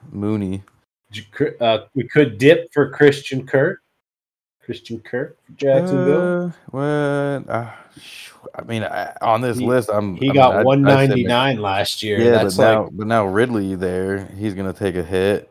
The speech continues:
Speaker 1: I mean,
Speaker 2: Uh,
Speaker 1: I don't know
Speaker 2: Hopkins
Speaker 1: why,
Speaker 2: got sniped right in
Speaker 1: I don't
Speaker 2: front
Speaker 1: know
Speaker 2: of
Speaker 1: why
Speaker 2: us.
Speaker 1: Terry Mc-, I'm going, I'm going Terry McLaurin or, or E T N here.
Speaker 2: Oh, E T N, yeah. Who, and we have Saquon.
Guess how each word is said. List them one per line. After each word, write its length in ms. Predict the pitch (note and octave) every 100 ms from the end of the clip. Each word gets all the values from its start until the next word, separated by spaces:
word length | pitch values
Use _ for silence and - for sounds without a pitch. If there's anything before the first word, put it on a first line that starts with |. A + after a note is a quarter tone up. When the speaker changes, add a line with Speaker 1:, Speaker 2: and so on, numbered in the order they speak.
| -
Speaker 1:
I 40 |
mean, 220 | F#2 F2+ E2+
Speaker 2:
Uh, 280 | G#2+ G#2+ A2
Speaker 1:
I 200 | A#2+ B2
don't 100 | A#2
know 60 |
Speaker 2:
Hopkins 140 | A2 G#2+
Speaker 1:
why, 60 |
Speaker 2:
got 260 | G#2 C3+ C3+
sniped 500 | - D3+ C#3+ C3 -
right 200 | C3+ C#3
in 60 | A#2+
Speaker 1:
I 80 |
don't 100 | A2
Speaker 2:
front 180 | C#3 B2
Speaker 1:
know 80 | -
Speaker 2:
of 60 | A2+
Speaker 1:
why 120 | A2+
Speaker 2:
us. 80 | A2+
Speaker 1:
Terry 160 | A2+
Mc-, 220 | G#2 G2 - -
I'm 200 | A#2 D3+
going, 200 | F#2+ -
I'm 200 | C3 C#3+
going 260 | A2 F#2
Terry 240 | - A2 G2
McLaurin 520 | F#2 G2+ G#2+ A2 G2+
or, 180 | F#2 F#2
or 200 | F#2+ F#2
E 160 | G2+ A2
T 240 | - F2+
N 220 | A2+ A#2
here. 400 | F#2+ E2+ F2 G2 F#2+ _ _ _
Speaker 2:
Oh, 300 | F#2+ F#2 F2+
E 120 | F#2
T 280 | F#2 - F#2
N, 300 | F#2 F2+ F#2
yeah. 220 | F#2 F#2
Who, 180 | A2 -
and 160 | F#2+ F#2+
we 120 | F#2+
have 180 | F2+ F#2
Saquon. 880 | - A2 G2+ - A2+ G#2+ G#2+ G#2